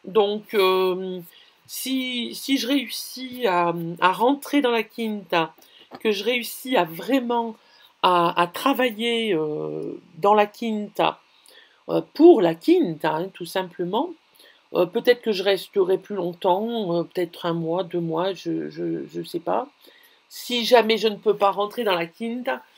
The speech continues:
il est évident que je prendrai la route,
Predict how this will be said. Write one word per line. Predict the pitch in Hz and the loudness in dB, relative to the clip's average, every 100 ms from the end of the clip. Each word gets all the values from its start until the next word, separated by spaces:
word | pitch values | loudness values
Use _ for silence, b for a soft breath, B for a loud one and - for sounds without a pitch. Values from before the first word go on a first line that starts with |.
| b b | b b
il | 208 | -2
est | 202 - | 0 0
évident | 233 226 190 240 247 | -2 -4 0 0 0
que | - 175 180 | 0 2 2
je | 165 | -2
prendrai | 175 - 202 196 208 | -8 -2 -2 0 0
la | 175 170 | 2 0
route, | 180 233 247 | -4 -10 -2